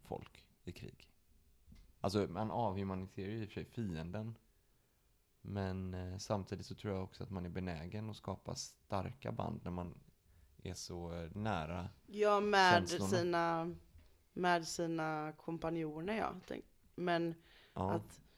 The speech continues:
Speaker 2: göra det med fienden och, liksom, finns det ens utrymme och tid för att skapa en sån relation med en fiende?
Speaker 1: Ja, ibland finns det väl det.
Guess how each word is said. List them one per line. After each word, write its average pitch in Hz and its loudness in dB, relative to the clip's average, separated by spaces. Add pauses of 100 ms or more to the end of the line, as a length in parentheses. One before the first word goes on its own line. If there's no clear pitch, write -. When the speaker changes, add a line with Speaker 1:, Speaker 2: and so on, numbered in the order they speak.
(680)
Speaker 2:
göra 175 4
det 170 -2
med 170 0
fienden 170 2
och, 175 -2
liksom, 165 -2 (1120)
finns 214 6
det 220 6
ens 196 8
utrymme 190 4
och 180 0
tid 311 6
för 202 2
att 185 0
skapa 180 0
en 160 -2
sån 160 -2
relation 147 -2
med - -6
en - -8
fiende? - -10 (840)
Speaker 1:
Ja, - -10
ibland - -4
finns 175 -8
det - -6
väl 156 -2
det. 151 -6